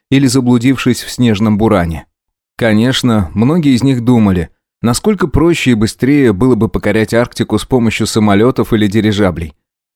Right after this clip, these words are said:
Однако первые попытки достичь Северного полюса по воздуху оказались безуспешными. Только в тысяча девятьсот двадцать шестом году над макушкой Земли пролетел дирижабль «Норвегия»,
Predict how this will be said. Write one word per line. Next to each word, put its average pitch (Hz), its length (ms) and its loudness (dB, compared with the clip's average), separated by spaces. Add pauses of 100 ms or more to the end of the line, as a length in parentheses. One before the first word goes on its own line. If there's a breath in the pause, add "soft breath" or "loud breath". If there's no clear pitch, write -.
Однако 107 400 0
первые 113 400 2
попытки 117 500 -2
достичь 104 480 -2
Северного 104 540 0
полюса 110 400 0
по 104 140 0
воздуху 117 440 0
оказались 110 480 0
безуспешными. 101 880 -4 (320)
Только 123 340 2
в - 60 -4
тысяча 123 400 -2
девятьсот 113 400 0
двадцать 110 380 -2
шестом 104 400 0
году 104 400 0 (240)
над 113 180 0
макушкой 127 480 0
Земли 113 360 2
пролетел 110 500 0
дирижабль 107 520 0
«Норвегия», 95 600 -2